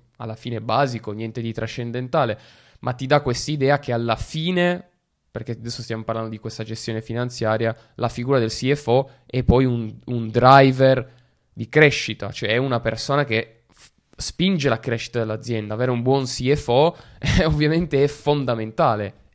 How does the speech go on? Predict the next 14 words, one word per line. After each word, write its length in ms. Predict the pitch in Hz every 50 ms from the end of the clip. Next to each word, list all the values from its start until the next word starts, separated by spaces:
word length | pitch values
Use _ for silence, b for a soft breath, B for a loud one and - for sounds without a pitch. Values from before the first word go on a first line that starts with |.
| _ _ _
A 180 | - 156 151 -
K 120 | - -
A, 460 | 139 127 127 127 127 120 117 110 -
cioè, 260 | - - - 110 107 - - _ _ _
cioè 380 | - - 151 139 131 123 110 - B B B B B B - - - - -
<laughs> 480 | - - - - 156 143 - - -
ogni 160 | - 135 139 139
tanto 240 | 143 151 147 151
mi 140 | 143 135 120
partono 320 | 120 135 131 135 135 131 131
le 80 | 131
parole 240 | 127 135 135 131 131
in 120 | 135 131
inglese, 480 | 131 127 127 131 123 120 117 113 104